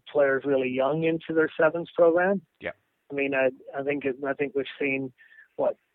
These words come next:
Speaker 1: maybe three guys at seventeen or eighteen playing for the Aussies.
Speaker 2: Right.
Speaker 1: So I don't think we're quite there yet because we, we just don't have that experience.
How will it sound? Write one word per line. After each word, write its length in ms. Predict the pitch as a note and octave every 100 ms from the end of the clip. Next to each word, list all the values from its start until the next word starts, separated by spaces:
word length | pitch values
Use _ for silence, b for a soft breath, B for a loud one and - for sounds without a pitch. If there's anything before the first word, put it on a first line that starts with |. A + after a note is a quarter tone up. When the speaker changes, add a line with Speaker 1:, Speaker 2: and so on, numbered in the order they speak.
| _ _ D3+
Speaker 1:
maybe 240 | C#3+ C3 -
three 200 | D3 C#3
guys 320 | C#3+ C#3 C#3 C3+
at 80 | B2
seventeen 520 | - C#3 C#3 - C#3+ C3+
or 100 | C3
eighteen 500 | C3 - C#3+ C#3 C3
playing 320 | D3+ C#3 C3+ B2+ -
for 180 | C#3+ C3
the 80 | C3+
Aussies. 400 | C3 C#3+ F3 F3 - _
Speaker 2:
Right. 160 | A#2 G2
Speaker 1:
So 260 | D#3+ D3 C#3 b b b b b b _ E3+
I 80 |
don't 200 | F3 E3+ -
think 180 | D#3+ D3+
we're 300 | D3 C#3+ C3+ -
quite 280 | D#3 C#3+ C3+
there 220 | C#3 D3+
yet 260 | E3 E3+
because 200 | - - D3+
we, 80 | C#3
we 100 | C#3+
just 220 | C3 C3+ -
don't 200 | C#3 C3
have 320 | C3+ C3+ C3
that 180 | C3+ C3
experience. 640 | B2+ - D#3 D3 D#3+ D#3+